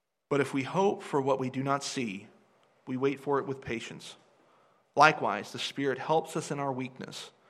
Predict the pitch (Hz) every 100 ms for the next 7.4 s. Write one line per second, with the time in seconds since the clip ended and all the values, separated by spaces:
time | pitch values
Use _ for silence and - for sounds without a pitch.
0 | - - _ - 131 131 135 131 139 139
1 | 135 139 156 151 120 120 - - - _
2 | 123 131 - 131 135 127 110 104 - 127
3 | 120 120 123 120 95 - - _ _ _
4 | _ _ _ _ _ _ - 127 - -
5 | 160 175 165 165 160 147 - 135 135 139
6 | 139 131 - 120 120 123 123 135 143 165
7 | 170 165 -